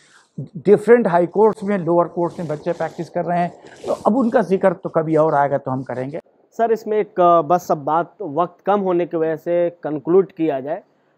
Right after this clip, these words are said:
Speaker 2: और क्योंकि हमारे viewers जो हैं वो चाहते हैं कि बहुत सी चीज़ों को वो देखना चाहेंगे, लेकिन वक्त की नज़ाकत को देखते हुए,
Speaker 1: हाँ, हाँ।
Speaker 2: हाँ, तो एक इसमें सर important सवाल ये है कि जैसे मैं अभी research कर रहा था आपके सीवी को देखकर और देख रहा था कि आपकी महारत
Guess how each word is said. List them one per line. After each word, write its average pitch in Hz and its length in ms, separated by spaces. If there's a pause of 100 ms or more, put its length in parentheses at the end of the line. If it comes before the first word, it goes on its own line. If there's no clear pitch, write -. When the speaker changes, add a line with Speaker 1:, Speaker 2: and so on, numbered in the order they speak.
(100)
Speaker 2:
और 143 480
क्योंकि 156 300
हमारे 156 300
viewers 156 400
जो 160 160
हैं 170 160
वो 175 160
चाहते 156 380
हैं 170 180
कि 170 100
बहुत 156 400
सी 170 80
चीज़ों 156 380
को 165 200
वो 156 120
देखना 139 320
चाहेंगे, 160 360
लेकिन 156 280
वक्त 151 180 (100)
की 165 60
नज़ाकत 143 520
को 156 80
देखते 139 280
हुए, 143 160
Speaker 1:
हाँ, 180 80 (520)
हाँ। - 80
Speaker 2:
हाँ, - 100 (160)
तो 185 60 (100)
एक 240 280
इसमें 247 260
सर 240 160
important 190 480
सवाल 180 360
ये 156 180
है 160 180
कि 165 160
जैसे 165 240
मैं 190 120
अभी 190 160
research 185 360
कर 170 160
रहा 156 160
था 160 140
आपके 156 340
सीवी 147 320
को 151 180
देखकर 135 540
और 135 220
देख 143 360
रहा 147 120
था 147 120
कि 151 120
आपकी 147 400
महारत 139 380